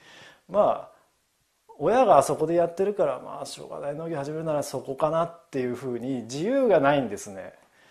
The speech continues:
あの、新規参入者っていうのはその辺一切制約がないですから、どこでやろうが、何作ろうが、どうやって売っていこうが、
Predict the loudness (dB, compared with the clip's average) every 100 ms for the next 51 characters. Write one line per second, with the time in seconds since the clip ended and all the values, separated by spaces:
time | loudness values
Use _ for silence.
0 | -20 -20 _ _ _ _ -6 -2 -2 -2
1 | -2 -2 0 4 4 4 4 4 4 0
2 | -2 -2 -4 -2 -4 -4 -4 0 4 4
3 | 4 2 2 2 2 2 2 0 -4 -8
4 | -4 -6 -8 -20 -18 2 4 6 6 8
5 | 6 6 4 6 4 4 0 -2 -6 -6
6 | -2 0 0 0 0 -2 -10 -20 _ _
7 | _ _ _ -18 -2 6 8 8 6 2
8 | 2 -2 -2 -4 -2 0 0 2 0 -2